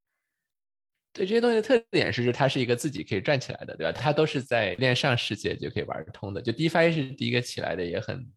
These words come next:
正常，是因为它 handle 的也都是链上的东西，它只 handle，对吧？就是你是一个 DeFi 系统，然后你就 trade 一些 token，拿这些 token 可以再去做更多的 DeFi，这些 DeFi 再给你更多的 token。所以它能运作起来，因为它没，它不需要跟外面的世界来，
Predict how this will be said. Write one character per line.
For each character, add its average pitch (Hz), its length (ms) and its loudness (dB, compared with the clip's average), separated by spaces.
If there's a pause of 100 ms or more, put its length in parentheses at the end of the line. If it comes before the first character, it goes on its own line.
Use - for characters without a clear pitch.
(160)
正 185 160 0
常， 104 220 -2
是 - 140 -8
因 113 40 -2
为 117 100 0
它 131 220 -4
handle 147 360 2
的 - 120 -4
也 117 120 -4
都 87 120 -4
是 107 200 -4
链 113 240 2
上 123 240 0
的 78 100 -4 (140)
东 82 180 -8
西， - 180 -12
它 - 140 0
只 - 240 -6
handle， 127 420 -2
对 98 120 -2
吧？ 92 80 0
就 107 100 0
是 110 240 0 (260)
你 113 140 -2
是 - 140 2
一 - 20 4
个 135 80 4
DeFi 127 260 4
系 123 160 0
统， - 200 -4
然 85 100 -2
后 107 80 2
你 - 80 -4
就 - 140 -6
trade - 240 0
一 104 40 2
些 - 120 0
token， - 480 -2
拿 90 120 0
这 101 160 -8
些 107 100 0
token 107 340 -6
可 104 80 -10
以 98 40 -6
再 113 140 0
去 107 100 -6
做 101 120 -2
更 113 180 2
多 - 100 -2
的 - 120 -2
DeFi， - 400 -6
这 - 100 -2
些 - 20 2
DeFi 101 280 2
再 101 100 2
给 101 120 0
你 107 180 -2
更 95 100 -8
多 95 100 -6
的 - 120 -10
token。 - 400 -8 (800)
所 - 180 -2
以 120 40 0
它 131 120 0
能 120 180 2
运 175 120 2
作 143 100 4
起 - 160 -4
来， - 80 0
因 - 80 -4
为 98 60 -6
它 110 120 -2
没， 101 220 -2
它 - 80 -4
不 120 140 -4
需 117 100 -2
要 107 240 2
跟 107 220 -2
外 117 120 4
面 104 140 0
的 101 80 0
世 - 160 -2
界 101 200 2
来， 98 220 0